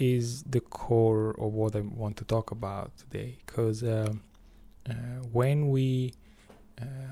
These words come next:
are witnessing someone making music, someone improvising, we are witnessing, uh, the, uh, conversation that someone establishes with themselves. And, uh,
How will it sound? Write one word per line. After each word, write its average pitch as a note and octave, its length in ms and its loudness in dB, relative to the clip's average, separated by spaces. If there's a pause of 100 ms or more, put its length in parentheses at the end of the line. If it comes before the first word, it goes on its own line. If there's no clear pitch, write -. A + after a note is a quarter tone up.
are A#2 420 0 (280)
witnessing A2+ 680 4
someone A#2 560 2 (420)
making A2 280 2
music, D3+ 280 4
someone A2 380 0
improvising, G#2+ 880 0 (600)
we C#3 600 2
are B2 600 0 (120)
witnessing, C#3+ 880 0 (280)
uh, A2 420 -4 (120)
the, G#2+ 300 0 (840)
uh, B2 80 -6 (100)
conversation C#3 800 4
that A2+ 60 -2
someone B2+ 340 -2
establishes A2 1300 -4
with A2 420 -2
themselves. A2+ 920 -2 (420)
And, A2+ 340 0
uh, A#2 220 2